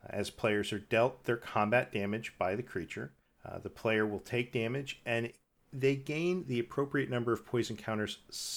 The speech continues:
simultaneously, and that word's important. Um, so we have a card here, Bilious Skulldweller, for one black mana. It's a creature,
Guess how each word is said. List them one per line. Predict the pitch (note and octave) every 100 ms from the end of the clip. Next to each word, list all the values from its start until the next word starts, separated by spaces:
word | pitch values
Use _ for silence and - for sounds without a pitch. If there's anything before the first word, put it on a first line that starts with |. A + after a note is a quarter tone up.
| - G#2+ A2 A2+
simultaneously, | G#2 - - G#2 G2+ F#2+ - F#2+ - -
and | G#2
that | F#2+ A2
word's | F#2+ F2+
important. | F2+ E2 F2 E2 G2+ - _ _ - - - _ _ -
Um, | F2+ F2 F2 -
so | - A2+
we | A2
have | A#2+ A#2+
a |
card | A#2 C3 B2 A#2
here, | B2+ B2 C3+ - - _ G#2+
Bilious | G2+ A2+ B2 A#2 - -
Skulldweller, | - - - G2+ G#2+ G#2+ A#2 A#2+ E3+ - _ -
for | - G2+ F#2+ F#2+
one | G2+ G2+ G#2
black | G#2 G2+ G2
mana. | G2+ G2+ C#3+ - -
It's | -
a |
creature, | - - A#2+ G#2+ A#2 D3+